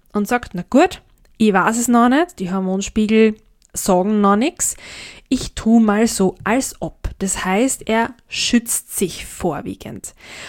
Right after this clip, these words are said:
Das Progesteron im Körper steigt dann, aufgrund des geplatzten Follikels entsteht der Gelbkörper und von diesem Gelbkörper wird dann Progesteron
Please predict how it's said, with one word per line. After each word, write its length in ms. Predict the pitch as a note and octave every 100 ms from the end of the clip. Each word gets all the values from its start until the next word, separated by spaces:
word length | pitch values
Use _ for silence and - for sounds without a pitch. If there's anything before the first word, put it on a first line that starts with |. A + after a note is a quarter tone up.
| - -
Das 140 | -
Progesteron 840 | F#3 G3+ G#3 A3 G3 G3+ A#3+ C#4
im 160 | G#3+ F3+
Körper 340 | - F3+ -
steigt 440 | F3+ F#3 F3 - -
dann, 160 | G3+
aufgrund 500 | G#3+ - G3+ G#3 - G3
des 160 | G3
geplatzten 540 | G3+ - F#3+ F#3 - F3+
Follikels 680 | G3 F#3+ G#3+ - C#4+ C#4
entsteht 460 | - G3 - F#3+ F3
der 60 | F3+
Gelbkörper 680 | F#3 F#3 - - A3+ A#3+
und 120 | A3+
von 160 | - F#3
diesem 260 | F3 F3 E3+
Gelbkörper 560 | E3 E3+ - F#3+ G3
wird 180 | F#3+ F#3
dann 100 | F#3+
Progesteron 800 | - F3 F#3 - E3+ F3 F#3 F3